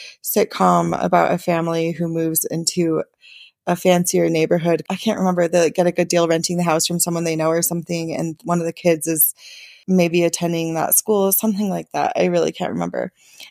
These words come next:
And so they're in this neighborhood that's a lot wealthier than them. And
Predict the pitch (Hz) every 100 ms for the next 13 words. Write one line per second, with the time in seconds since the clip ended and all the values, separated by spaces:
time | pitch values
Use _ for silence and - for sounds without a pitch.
0 | - 202 196 214 190 233 _ _ 214 208
1 | 202 202 196 - _ _ _ - 208 220
2 | 208 - 180 185 185 180 165 - 160 170
3 | 165 156 175 170 170 180 165 165 165 160
4 | 160 165 165 165 160